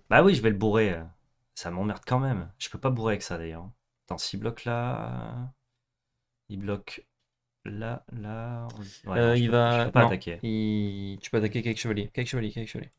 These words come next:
Speaker 1: Pourquoi je peux pas attaquer avec ça ?
Speaker 2: Parce qu'il va sacrifier Cratérier et tu... il aura une, un token quatre quatre.
Speaker 1: Ah putain, ça détruit pas qu'un permanent incolore.
Speaker 2: Hmm.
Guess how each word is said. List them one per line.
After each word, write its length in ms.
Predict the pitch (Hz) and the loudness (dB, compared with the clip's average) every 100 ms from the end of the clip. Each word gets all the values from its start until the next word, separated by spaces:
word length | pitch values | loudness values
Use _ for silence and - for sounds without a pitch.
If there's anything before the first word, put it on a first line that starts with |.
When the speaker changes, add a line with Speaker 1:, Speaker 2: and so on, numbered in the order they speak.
| - | -12
Speaker 1:
Pourquoi 240 | 92 101 | -6 -4
je 60 | 92 | -4
peux 80 | - | -4
pas 80 | |
attaquer 220 | 85 82 82 | -4 -4 -6
avec 100 | - | -4
ça ? 120 | 104 | -4
Speaker 2:
Parce 80 | - | -4
qu'il 140 | 117 | -2
va 80 | 107 | 0
sacrifier 420 | 107 120 117 - | 0 -2 -2 -2
Cratérier 600 | 123 110 110 113 131 131 104 | -2 0 2 2 2 2 0
et 40 | |
tu... 200 | 98 - | -2 -2
il 80 | 107 | 2
aura 120 | 101 | 2
une, 180 | 101 98 | 2 0
un 360 | 98 101 98 | -2 -2 -4
token 260 | 98 113 104 | -2 -2 -2
quatre 140 | 101 | -2
quatre. 280 | 101 - - _ _ _ _ _ _ _ _ _ _ _ _ _ _ _ _ _ _ _ _ _ _ | -4 -8 -12 _ _ _ _ _ _ _ _ _ _ _ _ _ _ _ _ _ _ _ _ _ _
Speaker 1:
Ah 160 | 180 196 | 4 4
putain, 320 | - 131 185 | 2 6 6
ça 140 | - | 8
détruit 240 | 113 107 127 | 4 2 4
pas 100 | 175 | 4
qu'un 160 | 175 | 4
permanent 360 | 151 143 147 147 | 6 6 8 6
incolore. 520 | 143 151 170 131 90 _ _ | 6 6 6 4 0 _ _
Speaker 2:
Hmm. 120 | - | -4